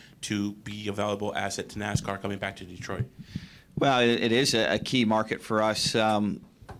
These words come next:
Speaker 2: I'm not sure that there is anything greater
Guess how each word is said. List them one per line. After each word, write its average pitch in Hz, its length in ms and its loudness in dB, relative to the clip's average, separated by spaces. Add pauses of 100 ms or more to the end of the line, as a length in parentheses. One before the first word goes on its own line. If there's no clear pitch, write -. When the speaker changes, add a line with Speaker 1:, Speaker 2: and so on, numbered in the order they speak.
(200)
Speaker 2:
I'm 147 160 2
not 170 240 0
sure 117 640 4 (960)
that 110 280 0
there 110 220 4
is 104 540 2 (640)
anything 131 800 2 (380)
greater 110 720 2